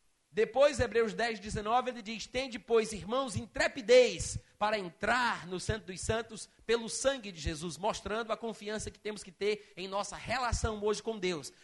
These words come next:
porque o véu foi rasgado e a presença de Deus está disponível. E em Hebreus três, vinte e dois, no final da epístola, ele diz: "Rogo-vos ainda, irmãos", se despedindo, ele fala: "Suportem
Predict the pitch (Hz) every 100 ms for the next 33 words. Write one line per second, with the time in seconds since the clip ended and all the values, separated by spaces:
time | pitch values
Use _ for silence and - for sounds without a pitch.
0 | _ 180 - 202 180 180 185 - 240 220
1 | 185 143 170 214 220 214 185 - 190 170
2 | 127 214 277 269 254 214 185 175 190 -
3 | 165 160 - 170 147 104 117 104 - -
4 | - - - - - - _ _ _ _
5 | _ _ _ _ _ 175 202 220 190 208
6 | 202 214 202 196 240 214 254 262 220 277
7 | 254 254 285 - 302 294 - 233 240 -
8 | 269 269 240 226 220 175 - - _ -
9 | 208 220 202 214 202 180 226 240 214 151
10 | 180 220 214 - - 220 285 339 - 339
11 | 247 262 185 123 - 185 233 - 185 156
12 | 123 - _ - - - 285 - _ 240
13 | 254 - - - 226 196 147